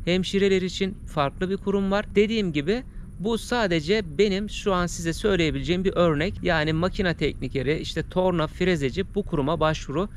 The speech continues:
yapabilir arkadaşlar. Başvuru yapmayı bilmiyorsa benden destek alabilir. Bana nasıl ulaşacaksınız?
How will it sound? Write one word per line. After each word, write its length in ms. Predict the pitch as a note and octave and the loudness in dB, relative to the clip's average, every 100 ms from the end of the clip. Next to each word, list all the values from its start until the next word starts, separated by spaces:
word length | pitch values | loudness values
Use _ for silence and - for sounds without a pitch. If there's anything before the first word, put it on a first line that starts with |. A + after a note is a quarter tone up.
| - - | -14 -4
yapabilir 420 | D3 D3 C#3+ D3 | -2 0 0 2
arkadaşlar. 640 | C3 A#2+ - A#2+ B2+ G#3 G#3 - - - - | 2 0 -2 -2 0 0 -2 -6 -12 -12 0
Başvuru 360 | D#3+ E3 - A#3+ | 0 0 -2 0
yapmayı 460 | A#3 - F#3+ F#3 | 0 0 0 2
bilmiyorsa 580 | E3 D#3+ D3 C3+ A3 A#3 - - - - - | 2 2 0 0 -2 -4 -6 -12 -12 -12 -4
benden 540 | C#3+ G3 G#3 F#3+ G#3 | 0 2 4 2 0
destek 380 | E3+ F3 - G#3 - | 0 0 0 -2 -2
alabilir. 480 | E3 F#3 E3 D3+ F#3 | 2 4 4 2 0
Bana 240 | E3+ G3+ F3+ | 2 0 0
nasıl 240 | G3+ G#3 | -2 0
ulaşacaksınız? 800 | F3+ D#3 - C#3 B2+ C#3+ F3 - | 2 2 0 -2 -2 -4 -4 -6